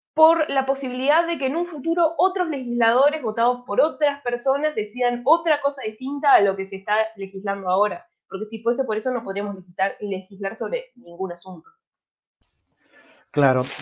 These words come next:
Speaker 2: eh, tengo, eh, algunas otras preguntas con respecto a, a estos pro y contra, y también me gustaría analizar puntualmente algunos aspectos de, de la ley o del proyecto que se está analizando como ley para,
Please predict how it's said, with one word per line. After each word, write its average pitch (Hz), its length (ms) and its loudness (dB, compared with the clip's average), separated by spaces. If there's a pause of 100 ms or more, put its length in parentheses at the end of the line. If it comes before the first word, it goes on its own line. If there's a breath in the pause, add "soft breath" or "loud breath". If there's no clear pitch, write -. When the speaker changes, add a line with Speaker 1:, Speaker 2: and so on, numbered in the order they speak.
(100)
Speaker 2:
eh, 160 160 -10
tengo, 226 420 6
eh, 156 240 4
algunas 160 320 2
otras 165 160 6
preguntas 151 460 4
con 143 100 2
respecto 139 480 4
a, 135 400 -2
a 131 120 0
estos 139 260 -2
pro 160 520 6
y 147 120 -8
contra, 165 560 4
y 156 60 0
también 156 600 2
me 127 140 -6
gustaría 139 480 2 (220 loud breath)
analizar 135 580 0 (200)
puntualmente 135 460 0
algunos 135 260 0
aspectos 139 440 0
de, 127 240 -2
de 123 140 -4
la 120 100 0
ley 135 320 4
o 117 100 0
del 117 140 -2
proyecto 131 560 2
que 120 100 -8
se - 80 -16
está 135 320 -4
analizando 123 540 -6
como 120 180 -8
ley 131 160 0
para, 127 260 -2